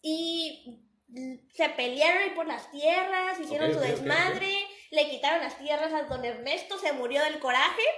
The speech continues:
Speaker 2: Vaya.
Speaker 1: Bueno, no sé de qué se murió, ¿verdad? Pero
Speaker 2: Ok.
Speaker 1: supongo que por ahí debe andar, ¿no?
Speaker 2: Ok, ok, ok.
Speaker 1: Y, pues, hasta mil ochocientos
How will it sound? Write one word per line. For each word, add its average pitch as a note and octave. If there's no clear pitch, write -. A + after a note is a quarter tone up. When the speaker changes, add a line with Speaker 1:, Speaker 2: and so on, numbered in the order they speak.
Speaker 2:
Vaya. A#2+
Speaker 1:
Bueno, C#4+
no C4+
sé D4
de D4+
qué D4+
se D#4+
murió, E4+
¿verdad? D4+
Pero D4
Speaker 2:
Ok. C#3+
Speaker 1:
supongo B3
que F#4+
por E4+
ahí D4+
debe E4+
andar, C4
¿no? D3+
Speaker 2:
Ok, D#3
ok, D#3+
ok. E3
Speaker 1:
Y, F4
pues, D4
hasta C#4
mil C#4+
ochocientos D#4+